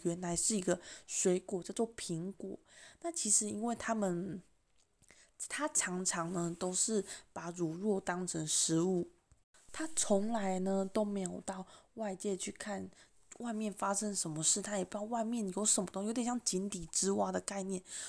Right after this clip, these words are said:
所以他认为唯一的食物叫做乳酪，而且要是他原本吃的那一种，是C号乳酪站的。突然间他出到一个外面去，他根本就不知道那是什么东西，可以吃吗？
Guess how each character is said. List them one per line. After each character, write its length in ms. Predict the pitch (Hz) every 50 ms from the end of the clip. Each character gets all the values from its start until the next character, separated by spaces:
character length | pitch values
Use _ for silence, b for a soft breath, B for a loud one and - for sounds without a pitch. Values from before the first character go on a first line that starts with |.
| B B
所 180 | - - - 320
以 60 | 320
他 240 | 302 - 285 294 285 - B B B B _ -
认 220 | - 339 330 262 214
为 200 | 185 175 175 185 214
唯 200 | 202 185 190 202
一 120 | 220 233
的 120 | - 214
食 300 | 190 - - - - 196
物 180 | 196 196 208 208
叫 140 | - - 220
做 160 | - 220 208
乳 340 | 196 180 170 156 160 196 180
酪， 280 | 170 196 190 180 - B B B B B B
而 100 | - 214
且 180 | 214 226 220
要 140 | 233 226 226
是 140 | 220 - -
他 180 | - - 214 202
原 300 | 185 180 170 165 175 196
本 180 | - 185 165 156
吃 180 | - - 190
的 80 | 185 185
那 220 | 180 190 180 170
一 100 | 180 180
种， 220 | 170 - - - - -
是 160 | - - 233
C 300 | 208 - - - 202 185 -
号 160 | 214 214 208 180
乳 160 | 175 170 160
酪 240 | 160 185 185 180 180
站 240 | - - 185 -
的。 100 | - - - B B B B B B B B
突 160 | - 320 370
然 240 | 349 285 262 226 214
间 240 | - 254 254 254 247 B B B B
他 140 | - - 254
出 260 | - - - - 254
到 220 | 254 262 240 226
一 60 | 202 185
个 100 | 208 - - _
外 180 | - 247 233 214
面 260 | 190 208 220 202 190
去， 240 | 185 - - 202 B B B B B
他 80 | - 311
根 220 | 294 - 311 294
本 100 | 269 233
就 80 | 214 226
不 60 | 220
知 60 | -
道 80 | 247 247
那 120 | 254 277
是 100 | 262 269
什 140 | 254 - 208
么 100 | 180 170
东 220 | 165 - 185 180 180
西， 140 | - 190
可 280 | 180 - - - 247 269
以 140 | 269 233 180
吃 380 | - - - - - - 208
吗？ 320 | 202 202 202 202 196 196